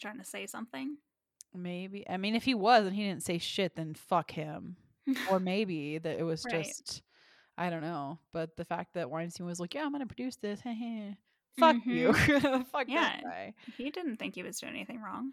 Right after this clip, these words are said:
Speaker 1: He was never gonna get caught.
Speaker 2: 'Cause the poor Pre-, Maureen Prescott, they really,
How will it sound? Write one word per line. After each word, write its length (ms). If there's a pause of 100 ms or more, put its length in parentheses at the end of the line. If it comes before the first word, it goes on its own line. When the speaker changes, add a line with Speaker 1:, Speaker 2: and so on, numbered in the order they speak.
(120)
Speaker 1:
He 100
was 100
never 220
gonna 160
get 140
caught. 320 (440)
Speaker 2:
'Cause 200
the 120
poor 480
Pre-, 220
Maureen 380
Prescott, 640
they 100
really, 380